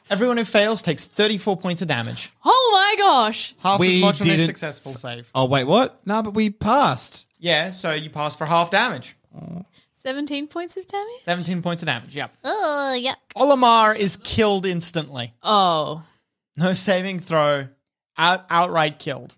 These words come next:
Speaker 2: So you mean Olma was just a person?
Speaker 1: Olimar was a level one ranger that you took into a dungeon designed for level six minimum. So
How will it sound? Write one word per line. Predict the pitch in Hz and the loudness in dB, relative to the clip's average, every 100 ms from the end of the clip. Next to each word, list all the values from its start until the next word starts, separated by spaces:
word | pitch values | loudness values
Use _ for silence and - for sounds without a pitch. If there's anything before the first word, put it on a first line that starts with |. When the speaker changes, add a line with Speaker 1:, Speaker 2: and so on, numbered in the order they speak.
| - | -10
Speaker 2:
So | |
you | 277 | -4
mean | 302 277 | -2 0
Olma | 226 247 254 | 2 2 2
was | 240 233 | 2 0
just | 226 - | -2 -4
a | 180 | -4
person? | 185 175 196 240 269 269 _ - | -2 0 0 -2 -2 -6 _ -2
Speaker 1:
Olimar | 226 269 247 226 208 190 175 | 0 2 0 2 2 0 -2
was | 170 156 | -6 0
a | 170 | 2
level | 156 170 247 247 214 | 2 2 0 0 0
one | 190 185 | 0 0
ranger | 156 127 127 120 - - | -2 -4 -6 -10 -16 -10
that | 139 | -8
you | 156 175 | -4 -2
took | 175 175 | -2 0
into | 175 165 160 | 0 2 4
a | |
dungeon | 143 139 135 147 | 4 2 0 -2
designed | 143 123 120 120 123 | 0 0 0 -2 -4
for | - 135 | -4 0
level | 123 117 120 | 2 2 0
six | 113 - 117 - - | 0 0 0 0 -4
minimum. | 127 117 110 - 127 - _ _ _ | -2 -2 -4 -6 -8 -10 _ _ _
So | - 226 214 208 | -2 2 4 2